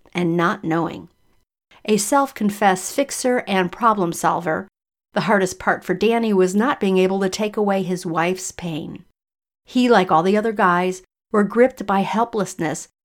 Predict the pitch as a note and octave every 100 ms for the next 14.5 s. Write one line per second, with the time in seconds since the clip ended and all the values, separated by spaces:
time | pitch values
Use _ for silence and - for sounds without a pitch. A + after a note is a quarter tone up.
0 | _ - G#3 G3+ G#3+ G#3+ A3+ G#3+ G#3 G3
1 | G3+ F#3 G3+ B3+ G#3 E3+ E3 - _ G#3
2 | G3+ G3+ F#3 F#3 G3+ G3+ F#3 F3 G3 A#3+
3 | G#3+ - - _ _ _ _ _ _ _
4 | _ _ - A#3+ - E4 C4+ G3+ F#3 F3+
5 | F#3 F#3 F3+ - F#3+ F3 E3+ - G#3 F3+
6 | - _ _ _ - B3+ C4+ B3 D#4 D#4
7 | A#3 G3 G#3+ G3 G3+ G3 G#3+ G#3 G#3+ G#3+
8 | F3 D3 G3+ C4 F#3+ - E3 C3 - -
9 | - D#3 F#3 _ _ _ _ _ _ _
10 | _ - G#3 A3 A3+ G#3 C#4+ C4 A#3 -
11 | B3 A#3+ G#3 G3+ F#3 - G#3+ G#3 F3 F#3
12 | F3+ F#3+ F3+ E3 - - G#3 G3+ G#3 -
13 | B3+ G#3+ A3 G3+ G3 F#3+ E3+ E3 A3 G#3
14 | F3 D#3 D#3 D#3 F#3